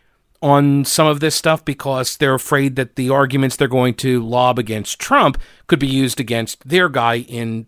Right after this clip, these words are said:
the governor's mansion and vice versa. Um, but there are real economic costs here, folks. And I know everybody, e-, even when everyone's focused on, you know, the models and stay at home, stay safe, and we can't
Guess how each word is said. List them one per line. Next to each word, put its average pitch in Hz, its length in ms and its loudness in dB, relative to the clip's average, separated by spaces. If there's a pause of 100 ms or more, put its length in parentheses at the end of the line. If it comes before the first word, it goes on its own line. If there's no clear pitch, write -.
the 123 80 -8
governor's 156 420 2
mansion 107 340 -4
and 135 120 4
vice 110 280 0
versa. 151 380 2 (580)
Um, 117 280 0 (300)
but 160 160 0
there 185 240 2
are 190 260 4
real 165 360 2
economic 147 600 -2
costs - 500 0
here, 98 200 -6
folks. - 420 -6 (540)
And 135 300 0 (300)
I 156 120 -2
know 180 160 2
everybody, 156 560 0
e-, - 580 -12
even 175 300 0
when 156 260 0
everyone's 151 380 0
focused 151 420 0
on, 135 200 0
you 135 60 0
know, 123 140 0
the 120 160 -6
models 170 840 2
and 110 220 -6 (280)
stay 123 340 -2
at 117 100 -4
home, 170 360 0
stay 117 300 -2
safe, 165 440 2
and 117 80 -6
we 117 80 -2
can't 127 340 -2